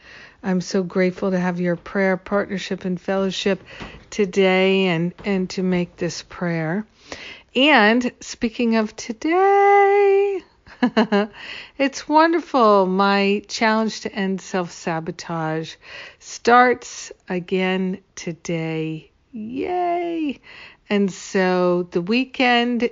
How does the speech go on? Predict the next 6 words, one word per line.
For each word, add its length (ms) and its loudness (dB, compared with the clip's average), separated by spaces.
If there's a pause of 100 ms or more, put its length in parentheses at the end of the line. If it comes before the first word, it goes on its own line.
(120)
is 260 -2
free. 540 0 (640)
And 360 0
if 280 -6
you've 380 -2
done 480 2